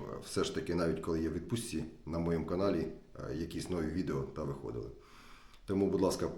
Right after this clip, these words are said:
прогляньте, прокоментуйте, поставте вподобайку,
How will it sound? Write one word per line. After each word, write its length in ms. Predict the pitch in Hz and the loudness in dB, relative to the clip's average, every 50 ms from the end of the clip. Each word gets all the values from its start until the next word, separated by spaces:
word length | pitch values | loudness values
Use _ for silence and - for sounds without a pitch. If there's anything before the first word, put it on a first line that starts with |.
| - - - | -8 -14 -4
прогляньте, 580 | - 95 92 - 110 110 110 107 - 104 87 - - - - - | 2 4 4 6 8 6 6 6 6 2 0 0 -2 -8 -12 -6
прокоментуйте, 800 | - 85 85 - 95 85 82 80 76 - 107 101 - - 82 78 - - - - - - - - - - - - | -4 -2 0 2 2 4 4 2 2 2 2 2 2 0 0 -2 -4 -6 -10 -16 -20 -20 -20 -20 -20 -20 -10 -8
поставте 440 | 78 80 - - 92 82 82 82 | -8 -2 2 2 2 2 2 -2
вподобайку, 840 | 73 - - 82 80 87 82 90 98 95 - - - 69 65 65 - | -4 -2 -2 0 0 2 6 8 8 8 8 4 0 -4 -6 -6 -8